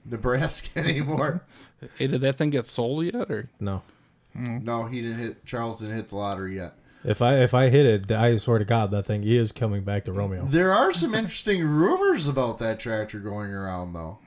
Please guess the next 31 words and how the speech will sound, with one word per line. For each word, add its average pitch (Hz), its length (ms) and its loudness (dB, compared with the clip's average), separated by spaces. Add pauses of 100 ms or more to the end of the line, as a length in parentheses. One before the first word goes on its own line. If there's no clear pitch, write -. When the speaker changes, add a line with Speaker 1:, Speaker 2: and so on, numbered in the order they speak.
Speaker 2:
What 135 140 -2
have 113 100 -2
you 110 100 -2
heard? 123 300 -6 (1600)
Speaker 3:
I 110 80 -8
haven't 110 140 -6
heard 95 160 -6
any, 101 200 -6
actually. 95 280 -10 (880)
Speaker 2:
Somebody 131 420 -6
has 101 280 -6
here. - 260 -10 (220)
Speaker 1:
Um, 120 1000 -10
Speaker 3:
That 110 40 -8
was 107 100 -6
the 107 60 -4
guy 117 100 2
who 113 60 4
Speaker 1:
that 143 120 2
Speaker 3:
brought 123 120 2
it 180 60 4
up. 180 260 4
Speaker 1:
tractor 196 240 4
<laughs> - 20 -2
possibly 170 720 2
could 180 260 -2
be 185 120 -4
coming 180 360 -4
back 175 260 -4
to 185 80 -6
Romeo. 208 580 -8